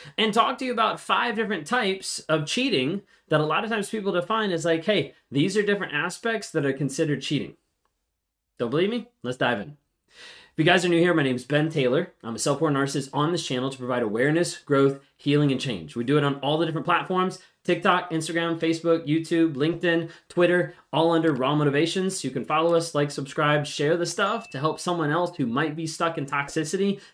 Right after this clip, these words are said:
and get free. You never know who you could save just by letting them have a bit of awareness about the situation that they're going in that's awful or that's abusive. Also, we've got the narc app. If you don't know what that is,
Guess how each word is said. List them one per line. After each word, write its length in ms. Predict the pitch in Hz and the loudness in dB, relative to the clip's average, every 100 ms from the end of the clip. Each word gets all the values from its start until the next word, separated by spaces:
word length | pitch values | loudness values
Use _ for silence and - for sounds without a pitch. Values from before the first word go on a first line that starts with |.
| - | -6
and 80 | 127 | -4
get 160 | 139 | -2
free. 300 | - 139 90 - _ | 2 0 0 -8 _
You 140 | 117 120 | -4 -2
never 220 | 147 151 | 0 0
know 140 | 151 | 0
who 100 | 135 | 0
you 180 | 147 147 | 2 0
could 160 | 156 123 | -2 -4
save 300 | - 151 139 | 0 0 0
just 220 | 131 135 | -4 -4
by 100 | 151 | -2
letting 440 | 120 123 143 156 | -2 -2 -2 0
them 160 | 147 131 | 0 -2
have 260 | 135 139 123 | -4 -4 -4
a 60 | |
bit 220 | 113 123 | -4 -2
of 120 | 135 127 | -2 -2
awareness 560 | 110 127 151 131 107 - - - | -2 0 0 -2 -8 -14 -18 -8
about 240 | 120 123 | -4 -2
the 80 | 131 | -4
situation 760 | - - 156 156 127 123 127 143 | -6 -4 -4 -2 0 0 -2 -4
that 100 | 120 | -2
they're 120 | 120 | -4
going 360 | 104 117 139 160 | -2 0 0 0
in 200 | 180 180 - _ | -2 -4 -12 _
that's 200 | 127 - | -4 -4
awful 500 | 123 135 - 151 147 - | -4 -4 -2 -2 -2 -4
or 120 | - | 2
that's 220 | 123 120 117 | 2 2 -2
abusive. 580 | 104 113 104 92 73 _ _ - | -6 -6 -6 -8 -12 _ _ 0
Also, 320 | 151 151 127 | 2 2 0
we've 140 | 117 | 2
got 160 | 135 143 | 0 0
the 60 | |
narc 340 | 120 123 147 143 | 0 2 2 0
app. 260 | 107 95 - - | -4 -4 -14 -8
If 80 | |
you 80 | 123 | -2
don't 100 | 135 | 0
know 60 | 135 | 0
what 100 | 135 | 0
that 160 | 135 | 2
is, 280 | 139 180 180 | 4 2 0